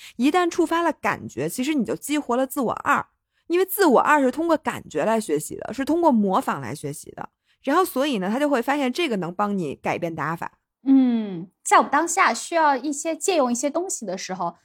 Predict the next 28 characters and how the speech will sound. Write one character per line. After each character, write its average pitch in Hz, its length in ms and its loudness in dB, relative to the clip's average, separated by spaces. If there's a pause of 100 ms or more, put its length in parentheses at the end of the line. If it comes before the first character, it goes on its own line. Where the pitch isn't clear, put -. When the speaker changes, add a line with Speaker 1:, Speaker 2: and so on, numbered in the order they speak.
(240)
Speaker 2:
可 - 140 -6
以 262 100 -2
适 311 220 -4
当 285 160 0
的 220 80 -6
去 220 100 -14
跳 247 200 -4
过 240 100 -4
树， - 340 -8 (120)
就 320 100 -4
是 277 140 -4 (240)
不 277 80 0
要 359 120 6
再 359 160 0
纠 339 200 -2
结 220 180 0
于 240 80 2
你 226 80 -2
在 220 160 -4
树 262 340 -4
上 233 220 -4
面 214 100 -6
的 196 80 -6
一 196 60 -6
些 208 160 -6
高 196 220 0
与 175 100 -2
低， 196 280 -8